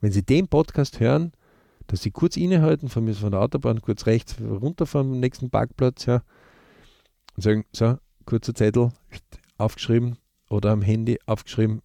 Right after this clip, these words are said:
was will ich? Was will ich heute? Was macht mich happy? Was, was bringt mir einen Smiler auf, auf, was, was bringt mir dieses wohlige Gefühl? Die,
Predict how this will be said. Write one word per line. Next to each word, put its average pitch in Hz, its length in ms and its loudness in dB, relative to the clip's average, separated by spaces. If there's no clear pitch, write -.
was 98 300 -2
will 107 160 4
ich? - 200 -4
Was 101 100 -4
will 120 120 2
ich 120 100 -4
heute? 110 340 0
Was 120 160 0
macht 185 200 -4
mich 135 140 2
happy? 98 320 0
Was, 120 160 -2
was 120 140 -6
bringt 156 300 -4
mir 127 80 0
einen 107 100 0
Smiler 101 640 -2
auf, 90 220 -8
auf, 95 240 -8
was, 101 120 2
was 107 160 0
bringt 127 240 -2
mir 127 80 -2
dieses 98 420 -2
wohlige 120 440 0
Gefühl? 127 500 -2
Die, 190 140 -4